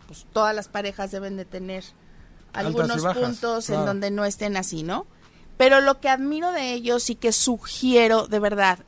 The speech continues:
Speaker 1: cuando vivimos en pareja, cuando es-, somos un matrimonio, lo mejor es darnos tiempo como pareja, porque muchas veces nos gana el ser papás, las responsabilidades, el trabajo,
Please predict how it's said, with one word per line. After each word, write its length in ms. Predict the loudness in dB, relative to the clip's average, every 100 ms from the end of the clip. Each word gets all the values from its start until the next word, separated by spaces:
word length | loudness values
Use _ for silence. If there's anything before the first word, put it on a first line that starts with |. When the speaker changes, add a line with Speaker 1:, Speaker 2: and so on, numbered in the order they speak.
| -12
Speaker 1:
cuando 580 | 0 6 8 8 4 0
vivimos 600 | -2 -4 -2 0 2 0
en 160 | 0 0
pareja, 460 | 0 0 0 -2 -2
cuando 500 | -2 -2 -2 -4 -6
es-, 220 | -8 -8 -10
somos 420 | -6 -4 -2 -2
un 120 | 0
matrimonio, 640 | 0 -2 -6 -6 -4 -4 -6 -16 -20 -20 -20 -20 -20 -16 -4
lo 140 | 0
mejor 440 | 0 2 6 6
es 340 | 6 4 0 -6
darnos 760 | 2 10 10 10 4 4 2 0
tiempo 380 | 0 -2 -2 -4
como 320 | -2 -2 -2
pareja, 520 | 0 0 0 -4 -12 -16 -10
porque 300 | -4 -4 -2
muchas 500 | -2 -2 -2 -2 -2
veces 560 | -2 -6 -6 -8 -10 -16 -20 -20 -20 -20 -14 0
nos 280 | 4 4 8
gana 300 | 8 8 6
el 80 | 6
ser 240 | 4 2
papás, 560 | 2 4 10 12 10 8
las 160 | 0 -2
responsabilidades, 1300 | -4 -6 -8 -6 -6 -8 -10 -4 0 0 -2 -6 -4
el 180 | -6
trabajo, 800 | -4 -2 2 8 8 6 4 2